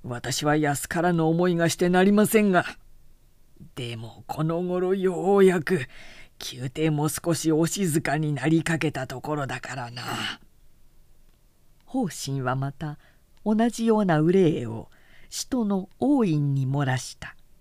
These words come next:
けれど、司法官たる王院でも、董卓のような大物となると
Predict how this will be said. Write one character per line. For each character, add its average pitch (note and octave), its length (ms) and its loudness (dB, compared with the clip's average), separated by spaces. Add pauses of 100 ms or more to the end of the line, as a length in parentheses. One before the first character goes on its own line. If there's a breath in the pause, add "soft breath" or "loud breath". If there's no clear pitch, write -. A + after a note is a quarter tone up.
(500)
け C#3+ 160 -4
れ C3+ 140 0
ど、 A2 240 -8
司 - 180 -4
法 G3+ 300 -2
官 D3+ 280 -2
た E3 140 2
る D#3+ 180 4
王 A#3+ 200 4
院 F3 320 4
で F#3+ 140 6
も、 - 200 -4 (680 soft breath)
董 C4+ 180 -2
卓 G#3 300 -2
の G3+ 100 2
よ G#3+ 200 4
う G#3 40 4
な F#3+ 160 4
大 B3 200 2
物 A3+ 280 2
と G3+ 160 -2
な G3 160 2
る D3 140 0
と G#2+ 340 -10